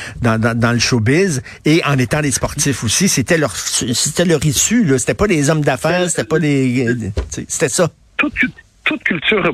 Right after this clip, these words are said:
Speaker 2: toute culture humaine porte une part de créativité et cette créativité se déploie là où elle est accueillie, là où elle peut se déployer. Ça peut être dans la musique, ça peut être dans le sport, ça peut être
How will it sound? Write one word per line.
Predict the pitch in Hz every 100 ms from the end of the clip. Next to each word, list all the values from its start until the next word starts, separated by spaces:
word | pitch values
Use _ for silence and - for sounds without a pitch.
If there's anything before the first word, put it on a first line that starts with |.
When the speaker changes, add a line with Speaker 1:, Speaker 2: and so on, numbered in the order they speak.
| 117
Speaker 2:
toute | - -
culture | 143 -
humaine | 131 160
porte | - 185 156
une |
part | 131 139
de | -
créativité | - 139 - 117 117 208 226
et | -
cette | 143
créativité | - 160 127 139 - 214
se | 147
déploie | 127 123 175
là | 151 147
où | 175 143
elle | 123 143
est | 131 -
accueillie, | - - 120 110 107
là | 135
où |
elle | 143
peut | - 180
se | 131
déployer. | 135 - 127 110 - - - -
Ça |
peut | 123 131
être |
dans | 117
la | 120
musique, | 160 160 131 -
ça |
peut | - 120
être |
dans | 110 127
le | 165
sport, | - 117 -
ça | 113
peut | -
être | 120 -